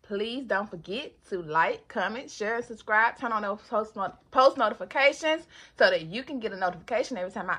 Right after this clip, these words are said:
upload a video so you can keep manifesting and creating the life that you desire, your travel, your lifestyle, and boo-boo.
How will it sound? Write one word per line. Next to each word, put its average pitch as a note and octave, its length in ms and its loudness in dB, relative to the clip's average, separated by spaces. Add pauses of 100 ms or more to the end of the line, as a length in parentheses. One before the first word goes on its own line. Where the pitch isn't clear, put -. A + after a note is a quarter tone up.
upload F3 320 -2
a - 20 -8
video D#4 540 0
so B3+ 80 -4
you A#3 160 -8
can G3 140 -8
keep F#3+ 260 -14 (180)
manifesting B3 640 -4
and G3 80 -8
creating F3+ 380 -4
the E3 80 -10
life E3+ 240 -2
that D3+ 200 -14
you A3+ 100 -8
desire, B3+ 360 2
your E3+ 220 -8
travel, B3 540 2
your G#3+ 160 -10
lifestyle, A#3 760 -2 (340)
and G#3 220 -4
boo-boo. B3+ 520 -2